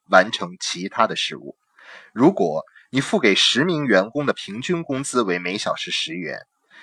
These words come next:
每个小时你付出的工资总数为一百元。如果你的餐厅营业额为每个小时一千元，那么减去费用后的差额便是你的利润。金钱杠杆。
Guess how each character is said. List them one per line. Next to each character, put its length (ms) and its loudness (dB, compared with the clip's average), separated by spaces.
每 180 8
个 100 6
小 160 6
时 540 -2
你 120 -6
付 220 0
出 160 -4
的 80 0
工 220 -6
资 260 -8
总 300 -10
数 180 -6
为 140 -2
一 120 -6
百 260 -6
元。 260 -12
如 220 8
果 160 6
你 80 -4
的 80 -4
餐 240 -2
厅 180 -10
营 120 -8
业 100 -2
额 180 -2
为 220 -8
每 200 -2
个 80 -2
小 220 0
时 180 -6
一 140 -6
千 340 -4
元， 300 -6
那 140 2
么 60 2
减 200 -2
去 160 -4
费 180 -2
用 160 -4
后 200 -6
的 80 -6
差 300 2
额 360 -4
便 240 0
是 160 -4
你 120 -14
的 120 -8
利 180 -8
润。 240 -10
金 280 0
钱 260 -8
杠 240 -2
杆。 140 -2